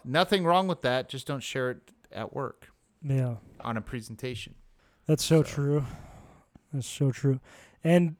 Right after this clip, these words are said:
Speaker 2: yeah. One time I, I took a before picture of myself because I'm always trying to lose weight, you know? And so I have so many before pictures of myself,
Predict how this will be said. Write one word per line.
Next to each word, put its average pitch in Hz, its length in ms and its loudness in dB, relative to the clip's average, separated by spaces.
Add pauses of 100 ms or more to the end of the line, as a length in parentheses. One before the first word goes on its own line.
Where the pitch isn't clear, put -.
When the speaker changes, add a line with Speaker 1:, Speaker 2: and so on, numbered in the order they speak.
(1400)
Speaker 2:
yeah. 131 280 -4 (840)
One 170 200 6
time 180 240 8
I, 165 160 8 (200)
I 160 140 4
took - 200 2
a 156 60 2
before 143 380 2
picture 165 300 0
of 160 80 2
myself 165 440 2 (540)
because 143 260 0
I'm 151 120 2
always 151 160 6
trying 151 180 0
to 139 60 2
lose 139 240 4
weight, 139 240 0
you 147 80 -2
know? 147 280 -2 (180)
And 135 300 -6 (220)
so - 240 8
I 170 60 10
have 165 160 4
so 160 200 4
many 156 180 2
before 139 420 2
pictures 151 360 0
of 151 100 2
myself, 151 520 0